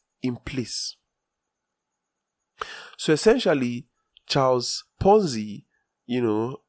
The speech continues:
<laughs> engineered this concept and, I mean, now his legacy lives on. You see, even though he was later caught, anyways, he was later caught and arrested and charged for multiple crimes. And,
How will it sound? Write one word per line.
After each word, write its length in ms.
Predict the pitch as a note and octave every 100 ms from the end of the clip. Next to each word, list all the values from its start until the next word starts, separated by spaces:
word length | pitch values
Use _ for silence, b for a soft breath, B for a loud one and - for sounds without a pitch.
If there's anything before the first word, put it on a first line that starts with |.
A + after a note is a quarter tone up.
| -
<laughs> 220 | B2+ - -
engineered 580 | C3 B2 B2+ D#3 E3+
this 160 | C#3 C3+
concept 720 | - B2+ C3+ - G#2 G2+ - -
and, 360 | A2+ A2 G#2 - _ _ b b b b b _
I 100 | -
mean, 280 | G3 D3+ A2 _ _ _ _ _
now 160 | C#3 D3+
his 120 | C#3+
legacy 380 | D#3+ E3+ D#3+ D#3+
lives 320 | D3+ D3 B2
on. 340 | B2+ B2+ A2+ - - B B E3 D3+ B2
You 100 | B2
see, 120 | A#2+
even 220 | F#3+ G#3
though 80 | F#3
he 60 |
was 220 | D3+ C3+ C3
later 240 | C#3+ D3
caught, 420 | - - A2 G#2+
anyways, 420 | F#2 A#2+ G2+ G2
he 60 | G#2
was 100 | G#2
later 240 | B2+ C3
caught 360 | D3 - G#2+ -
and 140 | -
arrested 640 | G#2 G#2+ A#2 - - F2+ -
and 180 | - G2
charged 480 | - G2 G2+ G2 -
for 160 | -
multiple 400 | G#2 A#2 A#2 A2+
crimes. 500 | A2+ - F#2 F2+ F#2+ - B B B B B B B -
And, 680 | G2 G2 F#2+ F#2 F#2 F#2